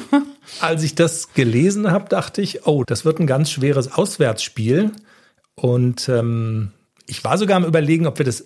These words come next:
Speaker 2: ob wir uns da überhaupt ranwagen, weil in der Formulierung, „es gibt keine Alternativen“, steckt ja schon drin, sie sieht keine Alternativen. Ich hab dir das dann vorgelesen und du hattest aber trotzdem Ideen.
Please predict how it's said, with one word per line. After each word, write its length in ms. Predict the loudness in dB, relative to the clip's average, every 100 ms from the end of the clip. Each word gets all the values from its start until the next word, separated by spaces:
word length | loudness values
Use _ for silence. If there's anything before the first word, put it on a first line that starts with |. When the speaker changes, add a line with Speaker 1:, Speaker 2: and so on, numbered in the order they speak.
| _
Speaker 2:
ob 160 | -8 -6
wir 80 |
uns 160 | -6 -4
da 80 | -4
überhaupt 540 | -2 -2 -2 -2 -2
ranwagen, 680 | 2 2 4 2 2 2 2 2
weil 420 | 2 2 0 -2
in 160 | 0 2
der 140 | 2 0
Formulierung, 840 | 0 0 0 0 2 2 2 -2 -6
„es 260 | -6 -6 -2
gibt 340 | -4 -4 -12
keine 360 | -4 2 2 2
Alternativen“, 840 | -2 0 -2 0 0 2 2 2
steckt 340 | -2 -8 -6 -2
ja 80 | -2
schon 240 | 0 -2
drin, 360 | 0 2 0 -4 -20 _ _ _
sie 200 | -4 -4
sieht 280 | 0 -4 -4
keine 380 | -2 0 0 0
Alternativen. 760 | -2 0 -2 2 2 2 -2 -6 -20 -18 -6
Ich 140 | -4
hab 80 | 0
dir 100 | 0
das 140 | 0
dann 140 | 0 0
vorgelesen 760 | 2 2 2 2 2 2 0
und 220 | 0 0
du 140 | 0 0
hattest 260 | -2 -4
aber 220 | -2 -4 -2
trotzdem 560 | -2 -2 -4 -6 -6
Ideen. 600 | -6 -4 0 -2 -2 -8